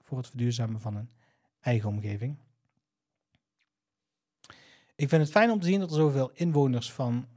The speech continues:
onze gemeente zo bewust met duurzaamheid bezig zijn en ook echt actie ondernemen, zoals initiatief voor de elektrische deelauto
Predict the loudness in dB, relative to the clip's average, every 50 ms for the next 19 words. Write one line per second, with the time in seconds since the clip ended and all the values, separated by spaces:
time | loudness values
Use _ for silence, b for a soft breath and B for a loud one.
0 | _ -4 -4 -4 -2 -2 -2 0 0 0 0 -2 -2 -2 -2 -2 -2 -2 -2 0
1 | 0 -2 -2 -4 -8 -8 -6 -4 -4 -4 -2 -2 -4 -4 -6 -6 -4 -4 -4 -4
2 | -4 -6 -8 -6 -4 -6 -6 -8 _ _ _ _ _ _ _ -2 0 2 2 2
3 | 2 -2 -8 -10 -8 -8 -8 -8 -10 -20 -18 -14 -10 -8 -6 -4 -2 -2 -2 -2
4 | -4 -4 -6 -8 -10 -8 -6 -6 -6 -6 -6 -6 -6 -6 -6 -6 -10 -10 -8 -8
5 | -12 -12 -10 -8 -8 -6 -6 -6 -8 -12 _ -8 -6 -6 -6 -6 -8 -12 -14 -12
6 | -8 -6 -6 -4 -4 -4 -6 -6 -6 -8 -10 -10